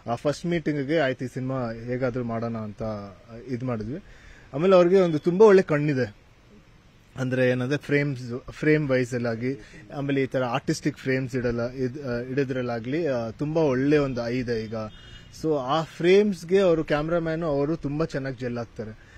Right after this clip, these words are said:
So ಅದಕ್ಕೆ ನಮ್ಮ ಸಿನಿಮಾ, ಸಿನಿಮಾದ ಸಿನಿಮಾಟೋಗ್ರಫಿ ಅಷ್ಟು ಚೆನ್ನಾಗಿ,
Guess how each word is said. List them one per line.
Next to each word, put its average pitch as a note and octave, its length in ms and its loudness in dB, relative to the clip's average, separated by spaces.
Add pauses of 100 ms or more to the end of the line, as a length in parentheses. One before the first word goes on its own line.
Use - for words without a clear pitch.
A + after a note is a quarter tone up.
(220)
So D3+ 60 2
ಅದಕ್ಕೆ E3+ 320 2
ನಮ್ಮ D#3 340 0
ಸಿನಿಮಾ, D3+ 540 0
ಸಿನಿಮಾದ E3 340 0
ಸಿನಿಮಾಟೋಗ್ರಫಿ D3+ 800 0
ಅಷ್ಟು - 380 -6
ಚೆನ್ನಾಗಿ, C3 580 -2